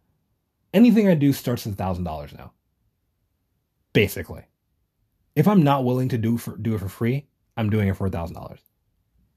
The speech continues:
Basically, I think that's what I'm gonna set it up as.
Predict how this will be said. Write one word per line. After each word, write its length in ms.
Basically, 640
I 100
think 220
that's 180
what 140
I'm 80
gonna 160
set 220
it 60
up 140
as. 240